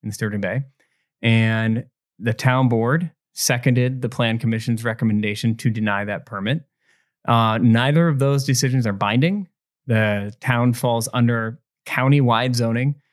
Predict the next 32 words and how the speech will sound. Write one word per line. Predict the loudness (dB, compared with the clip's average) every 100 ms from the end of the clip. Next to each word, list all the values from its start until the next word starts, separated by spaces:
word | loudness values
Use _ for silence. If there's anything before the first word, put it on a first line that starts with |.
| _ _
so | 0 2 2 0
the | -2
county | -2 2 2
has | 0 -4
the |
final | -4 -4 -4
say, | 0 2 2 -2 -6 _ _ _ 2
and | 2 2 0 -2 -6 _ _ _ -2
they | 2 2
take | 2 2 2 2
into | 4 2
account | 0 -2 -2 -2 0
those | 0
recommendations, | 2 2 4 4 2 2 -2 -2 -12 _ _ _ 0
but | 2 4
those, | 2 0 -6 -12 _ _ _ _ 2
they | 4
don't | 4 2
have | -2 0
to | 2 2 2 -4 _ _ _ _ _ _ _ -16 2
concur | 4 6 2
with | 0 -6
those. | -14 -18 _ _ 2
And | 4
in | 4
fact, | 0 -2
the | -6
town | -2 0 0
kinda | 0 -2 -2
has | -4
a |
different, | -6 -6 -6 -10